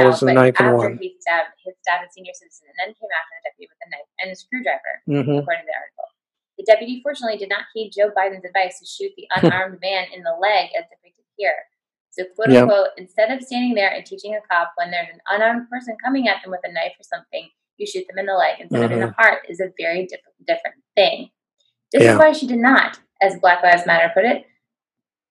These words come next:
Speaker 2: oh, point, her
Speaker 1: Yeah.
Speaker 2: class and why her family will not be getting a folded flag.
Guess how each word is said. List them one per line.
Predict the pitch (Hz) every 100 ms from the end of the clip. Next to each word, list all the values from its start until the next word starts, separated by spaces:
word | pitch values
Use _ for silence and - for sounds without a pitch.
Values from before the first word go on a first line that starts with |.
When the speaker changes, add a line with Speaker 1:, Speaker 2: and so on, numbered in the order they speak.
| -
Speaker 2:
oh, | 220 202 143 - 170
point, | 214 - -
her | 131
Speaker 1:
Yeah. | 127 -
Speaker 2:
class | 160 202 226 180
and | 170
why | 170
her | 170 -
family | 180 196
will | 185 170
not | 156 170
be | 170
getting | 165 160 151
a |
folded | - 156 160 147 143 _
flag. | - 147 -